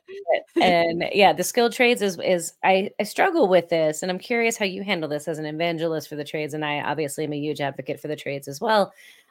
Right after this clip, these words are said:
I struggle sometimes with the, like, the conundrum of, "I love my job, I love what I do,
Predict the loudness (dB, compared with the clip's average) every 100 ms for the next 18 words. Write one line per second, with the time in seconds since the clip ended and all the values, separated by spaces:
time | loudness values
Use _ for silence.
0 | 0 2 2 2 4 4 0 0 -2 -2
1 | -2 -2 -4 -2 -2 -2 -6 0 4 4
2 | 2 -2 _ _ _ _ _ -2 0 0
3 | 2 2 2 0 -2 -2 -2 -2 -2 -2
4 | 2 4 4 6 6 8 6 4 -4 _
5 | -10 -6 -4 -4 -4 -2 -2 2 4 4
6 | 4 2 2 2 -4 -8 -10 -8 -8